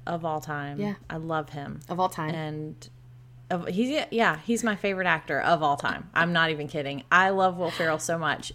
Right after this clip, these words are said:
Speaker 1: because, oh, now my dogs are barking.
Speaker 2: They,
Speaker 1: That's lovely.
Speaker 2: they're in it too. They believe it.
Speaker 1: They are. They're, <sighs> seriously, dog.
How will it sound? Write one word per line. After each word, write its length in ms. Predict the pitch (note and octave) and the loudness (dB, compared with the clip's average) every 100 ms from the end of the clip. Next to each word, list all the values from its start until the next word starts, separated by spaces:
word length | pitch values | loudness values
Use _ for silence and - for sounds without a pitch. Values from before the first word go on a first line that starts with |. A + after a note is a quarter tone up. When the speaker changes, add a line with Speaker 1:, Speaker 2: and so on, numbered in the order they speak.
| - | -2
Speaker 1:
because, 800 | C4 A#4+ - F#4+ E4+ C#4 D4 - - - | 2 4 8 10 10 6 0 -8 -10 -2
oh, 160 | G#3+ | 0
now 220 | G3 F3+ F#3 | 0 0 -2
my 80 | |
dogs 320 | F3+ E3+ E3 D3+ | 0 0 -2 -4
are 20 | |
barking. 300 | D3 C3+ - | -4 -2 2
Speaker 2:
They, 60 | A#3 | 2
Speaker 1:
That's 200 | G#3 E3 | 2 -2
lovely. 180 | D#3 A#3 | 4 6
Speaker 2:
they're 100 | C4 | 6
in 120 | A#3 | 4
it 120 | G#3+ | 0
too. 320 | - G3+ D3+ D#3 - | -2 -2 -2 -6 -4
They 120 | F#3+ | -2
believe 300 | F#3+ F#3 E3 | -2 -2 -4
it. 120 | D3+ - - | -6 -8 -10
Speaker 1:
They 200 | F3+ G#3 | 0 4
are. 380 | G3+ G#3+ E3+ D#3 - - - - - - - - - - | 6 6 4 -2 -16 -20 -20 -20 -20 -20 -20 -20 -20 -12
They're, 640 | F3+ A#3 B3 C4 C4 - - - - - - | 4 6 8 6 4 2 -2 -10 -8 -10 -10
<sighs> 440 | - - - - - | -2 -2 -4 -14 -16
seriously, 480 | - A#3+ A3 G#3 F#3+ | -8 -4 -4 -4 -6
dog. 360 | F#3 F3+ F3+ | -4 -4 -8